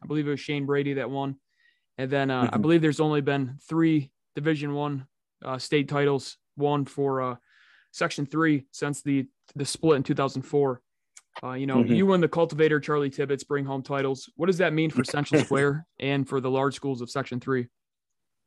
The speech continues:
Speaker 2: It's just awesome knowing that <clears throat> D one's finally, finally getting some champs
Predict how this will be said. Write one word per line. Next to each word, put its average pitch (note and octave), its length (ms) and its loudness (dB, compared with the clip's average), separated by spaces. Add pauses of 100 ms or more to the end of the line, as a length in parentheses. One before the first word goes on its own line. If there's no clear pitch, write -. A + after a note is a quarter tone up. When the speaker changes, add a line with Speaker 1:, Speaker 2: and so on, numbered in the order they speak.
(220)
Speaker 2:
It's C#3 140 -4
just D3 200 4
awesome B2 580 6
knowing A#2+ 300 4
that A#2 260 4 (180)
<clears throat> - 1200 -2
D B2+ 120 6
one's A#2+ 480 2
finally, A#2 440 0 (880)
finally A2+ 240 -2
getting A2 160 0
some G#2 180 -8
champs A2+ 560 0